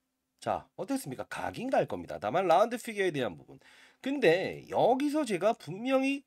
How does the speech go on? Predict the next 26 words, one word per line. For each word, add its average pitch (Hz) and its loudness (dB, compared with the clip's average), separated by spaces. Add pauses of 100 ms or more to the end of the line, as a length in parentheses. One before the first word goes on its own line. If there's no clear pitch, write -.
(140)
사십육만 196 0
주에 170 0
대한 147 -2
기사화를 156 0
시키는 131 -6
거를 180 -4 (160)
아니다라고 220 4
하면서 120 -2 (580)
공매도 247 0
틀어 285 -2
막아야 190 6
됩니다. 117 0 (120)
한 - -2
명도 349 4
움직이지 220 2
않아요. 151 4 (1800)
그러다 254 6
보니 220 4
제가 165 0
했던 202 -2
거는 151 2
영상을 147 2
찍어드리면서 127 -6 (320)
이렇게라도 247 4
받아야 135 4
된다. 78 -8